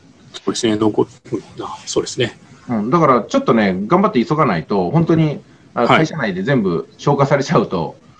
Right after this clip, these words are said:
Speaker 1: はい。
Speaker 2: うん、コンサル先がなくなることにもなりますんで。
Speaker 1: はい。
Speaker 2: まあ、その分でもね、ちょっとさっきはいい話ばっかりしましたけども、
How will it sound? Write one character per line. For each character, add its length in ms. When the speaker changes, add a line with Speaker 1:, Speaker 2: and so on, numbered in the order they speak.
Speaker 1:
は 240
い。 160
Speaker 2:
う 200
ん、 60
コ 140
ン 60
サ 60
ル 60
先 160
が 60
な 160
く 60
な 140
る 180
こ 160
と 80
に 340
も 100
な 120
り 60
ま 120
す 140
ん 80
で。 200
Speaker 1:
は 200
い。 160
Speaker 2:
ま 80
あ、 20
そ 120
の 100
分 160
で 40
も 120
ね、 240
ち 40
ょ 40
っ 20
と 160
さ 140
っ 80
き 100
は 220
い 120
い 20
話 240
ば 100
っ 40
か 80
り 60
し 100
ま 100
し 60
た 80
け 80
ど 80
も、 340